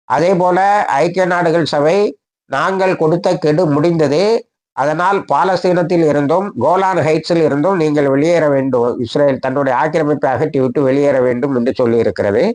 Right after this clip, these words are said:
ஆனால் இது எதை பற்றியுமே நத்தியானு எப்பவுமே கவலைப்பட்டதில்லை, போர் நிறுத்தத்தை பற்றி கவலைப்பட்டதில்லை. அதே போல போராளிகளை, அஹ், கா-, ரஃபாவில் சிக்கிக்கொண்ட போராளிகளை அவர்களுக்கு சேஃப்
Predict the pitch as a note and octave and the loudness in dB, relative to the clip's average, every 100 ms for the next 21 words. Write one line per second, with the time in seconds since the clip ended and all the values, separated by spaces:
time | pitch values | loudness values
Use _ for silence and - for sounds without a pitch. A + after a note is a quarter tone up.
0 | _ _ _ _ A2+ B2+ F3 E3+ D3+ C3+ | _ _ _ _ -6 -4 0 0 2 2
1 | C3+ D#3 D#3 C#3 D3 C#3 E3 - A#2+ A#2+ | 2 0 -2 -2 -2 0 0 -2 -4 -2
2 | D3+ C3+ A#2+ E3 F#3+ A2+ - C#3 C#3 D3+ | -2 0 0 0 0 -2 0 0 2 0
3 | B2 B2 C3 B2+ A#2+ A2+ A2 G#2+ E3+ - | 0 0 0 -2 -2 -2 0 0 -2 -4
4 | _ _ _ _ B2+ D3+ D#3 D3 D3 C#3 | _ _ _ _ -2 0 0 -2 -2 0
5 | C#3 B2+ B2 B2+ B2+ C3+ B2+ C3 C3 B2 | 0 0 -2 -2 0 0 0 -2 -2 0
6 | B2 C3 F3+ F#3 - _ _ - B2 C#3+ | 0 0 0 -2 -6 _ _ -6 -2 -2
7 | C3 C#3+ C#3 B2+ C3 D3+ D#3+ D3+ C#3 C#3+ | 0 0 -2 -2 -2 0 0 0 0 0
8 | C#3 C3+ C3+ _ _ A#2 A#2 A2+ G#2 A2+ | 0 0 -2 _ _ -4 -2 -2 -2 -2
9 | C3 A#2 G2 A#2 F3 D#3 C3+ C3 B2 C#3 | 0 0 -2 -2 -2 0 -2 -4 -4 -2
10 | C#3 B2+ - C3 C#3+ C#3+ C3 C3 B2 A#2 | -2 -2 -2 -2 0 0 0 0 0 -2
11 | _ _ _ _ B2+ C3+ C#3 C3 C3+ B2 | _ _ _ _ -4 -2 0 0 -2 -2
12 | - F3 E3+ | 0 0 0